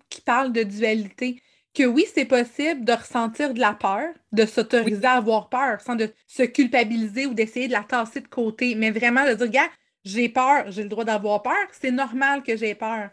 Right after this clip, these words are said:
Speaker 1: Mais malgré ma peur, je choisis de garder ma vision, ma vision de tout arrive toujours pour une raison, tout un temps, un timing divin. »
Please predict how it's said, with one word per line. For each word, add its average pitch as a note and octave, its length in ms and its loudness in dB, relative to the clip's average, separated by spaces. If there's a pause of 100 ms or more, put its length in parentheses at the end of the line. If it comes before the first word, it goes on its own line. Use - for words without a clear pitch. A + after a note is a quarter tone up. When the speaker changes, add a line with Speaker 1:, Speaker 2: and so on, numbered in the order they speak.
(200)
Speaker 1:
Mais A3 120 0
malgré A3+ 400 0
ma A3+ 160 0
peur, A#3 260 0 (340)
je A3+ 200 0
choisis A#3+ 800 0 (260)
de A3+ 80 -4
garder A3+ 320 0
ma A#3+ 240 2
vision, A3+ 500 -6 (400)
ma B3 280 2
vision C#4 600 0
de B3+ 240 2 (100)
tout E4+ 200 -4
arrive C4+ 260 -4
toujours C4 300 -6
pour B3 100 -8
une B3+ 100 -2
raison, A#3 500 -2
tout D4 260 -8
un B3+ 140 -2
temps, B3 140 -8
un A3+ 220 -4
timing A#3+ 480 0
divin. » A3 360 -4